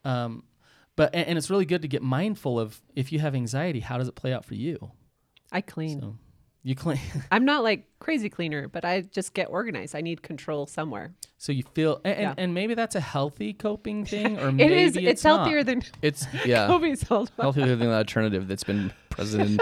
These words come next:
Speaker 3: <laughs> the lion's share of my life.
Speaker 1: But, but, but the question, Ashton, is, are you doing it mindfully?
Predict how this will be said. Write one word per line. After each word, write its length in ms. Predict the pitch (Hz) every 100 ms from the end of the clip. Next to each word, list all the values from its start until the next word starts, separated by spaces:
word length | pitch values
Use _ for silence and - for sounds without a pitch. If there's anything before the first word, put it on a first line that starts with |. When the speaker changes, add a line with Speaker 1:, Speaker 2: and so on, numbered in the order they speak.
| - -
Speaker 3:
<laughs> 240 | - - -
the 140 | 131
lion's 360 | 131 131 123 -
share 220 | 120 104
of 80 | 107
my 140 | 104
life. 420 | 101 98 196 - - - - - -
Speaker 1:
But, 180 | 185 160
but, 240 | 196 -
but 260 | 160 160 -
the 80 | 165
question, 440 | 196 196 165 135
Ashton, 400 | 123 127 - 127
is, 280 | 120 120 117
are 100 | -
you 200 | 135 135
doing 460 | 120 117 143 156 147
it 100 | -
mindfully? 800 | 120 113 120 123 - 95 - 131